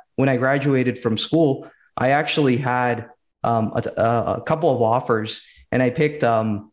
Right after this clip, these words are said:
R B C Ventures, which is the venture capital arm of R B C. And so for there is, they acquire startups,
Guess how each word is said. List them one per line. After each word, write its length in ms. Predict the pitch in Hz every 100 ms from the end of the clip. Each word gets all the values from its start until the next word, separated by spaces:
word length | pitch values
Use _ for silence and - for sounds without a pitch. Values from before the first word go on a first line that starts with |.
| - -
R 120 | 123
B 120 | 127
C 180 | - 120
Ventures, 800 | 120 139 - 110 107 - - -
which 260 | 117 117 123
is 420 | 117 104 - - _ -
the 60 | 113
venture 360 | 135 147 135
capital 440 | - 135 135 120 110
arm 260 | 107 107
of 340 | 123 110 107 - -
R 140 | 117
B 120 | 110
C. 500 | 107 160 123 131 - - _ -
And 220 | 123 123
so 140 | 131 123
for 180 | 127
there 280 | 120 127 135
is, 520 | - 123 120 110 - - - - _ _ -
they 120 | 117
acquire 400 | 113 160 175 190
startups, 920 | - 175 180 185 180 - - - -